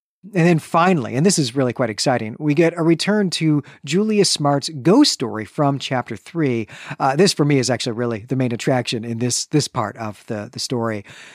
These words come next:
because we finally get the real ending of this ghost story, right? We discover now, we learn now what Julius found in the locked bedroom. So when Tilly died and Julius was living there alone, he discovered that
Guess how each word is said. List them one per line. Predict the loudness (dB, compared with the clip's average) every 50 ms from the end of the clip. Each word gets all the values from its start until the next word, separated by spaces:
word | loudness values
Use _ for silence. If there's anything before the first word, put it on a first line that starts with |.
| -20 -20 -20 _ _ _
because | -2 -2 0 2 2 2 2
we | 0
finally | 0 0 _ 2 2 4 2 0 0
get | 2 0 0 0
the | -2 -4
real | -2 -2 -2 -2 -2 -2 -2
ending | 0 2 2 2 0 -2 -2 -8 -14 _ _
of | -2 -2 0 2
this | 0 0 0 0
ghost | -2 0 0 0 -2
story, | -2 -2 -4 -6 -6 -10 -14 -20 _ _
right? | -4 -2 -2 -2 0
We | -2 -2
discover | 0 0 -2 0 2 2 2 4 2 2 2
now, | 0 0 0 0
we | -2 -2
learn | -2 0 2 2 2 2 2
now | 0 -2 -4 -4
what | -4 -4 -4
Julius | 0 2 4 4 6 6 6 4 4 0
found | -2 -4 -2 -2 0 0 0 0 -2 -4
in | -4 -4 -2 -2 2
the | 2 0
locked | 2 2 2 0 0 -2 -4 -4 0
bedroom. | 2 2 2 0 -2 -8 -12 -16 -20 -20 _ _ _ _ _ _ _ _
So | -6 0 2 4 6 6 6 6 4 2 _ 0
when | 2 2 2 2
Tilly | 2 4 4 4 4 4
died | 2 0 -2 -2 -2 -2 -2 0
and | 0 0 0 2
Julius | 4 4 6 6 6 4 4 2
was | -2 -2 0
living | 0 0 0 -2
there | 0 0 0
alone, | 0 -2 -2 -4 -4 -6 -6 -8 -10 -12 -14 -18
he | -10 -10 -6
discovered | -4 -2 -4 -2 -2 0 -2 0 0 -2 -2 0
that | 0 0 0 -2